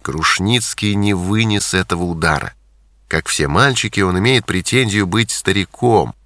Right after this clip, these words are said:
Он думает, что на его лице глубокие следы страстей заменяют отпечаток лет. Он на меня бросил бешеный взгляд, топнул ногою и отошел прочь. «А признайтесь, — сказал я княжне, —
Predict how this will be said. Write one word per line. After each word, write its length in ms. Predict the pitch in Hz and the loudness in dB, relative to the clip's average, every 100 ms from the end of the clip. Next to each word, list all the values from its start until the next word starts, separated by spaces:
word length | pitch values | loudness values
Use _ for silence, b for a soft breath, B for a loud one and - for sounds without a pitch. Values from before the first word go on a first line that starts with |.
| _ _ - | _ _ -6
Он 120 | 85 | 0
думает, 300 | 127 123 110 | 2 2 2
что 220 | - 107 | 0 2
на 60 | 104 | 2
его 220 | 104 113 | 2 2
лице 340 | 101 - 117 | 0 0 -2
глубокие 500 | 101 104 101 120 101 | 0 2 2 2 0
следы 360 | - 95 92 104 | -2 -2 0 -2
страстей 720 | - 85 - - 110 127 113 - _ | -2 -4 -4 -2 0 0 -2 -8 _
заменяют 600 | 85 101 101 95 127 117 104 | -2 0 2 2 2 2 -2
отпечаток 600 | - 95 - 95 90 73 | -4 -4 -2 -2 -2 -4
лет. 340 | 67 - - _ _ _ _ - | -6 -8 -18 _ _ _ _ -8
Он 140 | 78 | -4
на 60 | 85 | -2
меня 200 | 87 90 | 0 2
бросил 380 | 95 98 90 85 | 2 2 0 0
бешеный 500 | 87 92 82 76 69 | 2 2 2 -2 -4
взгляд, 520 | 67 87 117 120 - _ _ - | -2 2 2 0 -6 _ _ 4
топнул 440 | 143 123 107 101 | 4 6 4 4
ногою 460 | 95 85 127 139 127 | 4 2 2 4 2
и 120 | - | 0
отошел 400 | 107 90 - 90 | 0 0 0 0
прочь. 500 | - 78 62 - - _ _ _ _ _ _ - | 0 -4 -4 -6 -8 _ _ _ _ _ _ -10
«А 80 | |
признайтесь, — 680 | 95 95 98 147 143 - 73 | -6 -4 -2 0 -2 -2 -6
сказал 340 | - 76 76 76 | -4 -4 -2 -2
я 100 | 69 | -4
княжне, — 600 | - 73 67 73 69 | -6 -6 -6 -6 -8